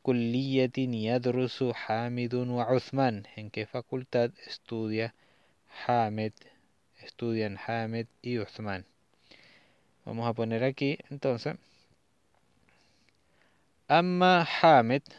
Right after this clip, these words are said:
ponemos Amma Hamid, Amma Hamid, y ponemos el fa directamente al verbo. Fayadrusu,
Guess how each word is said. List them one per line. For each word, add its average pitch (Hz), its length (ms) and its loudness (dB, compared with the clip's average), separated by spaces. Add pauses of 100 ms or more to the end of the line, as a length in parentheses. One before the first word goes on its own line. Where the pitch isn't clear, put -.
(420)
ponemos 110 400 -10 (280)
Amma 123 720 -2 (640)
Hamid, 135 440 2 (1200)
Amma 143 300 -4 (100)
Hamid, 131 400 2 (2250)
y 139 300 0
ponemos 127 440 2
el 123 120 2
fa 117 240 4
directamente 113 720 -2
al 104 140 -2
verbo. 104 400 0 (140)
Fayadrusu, 117 1080 2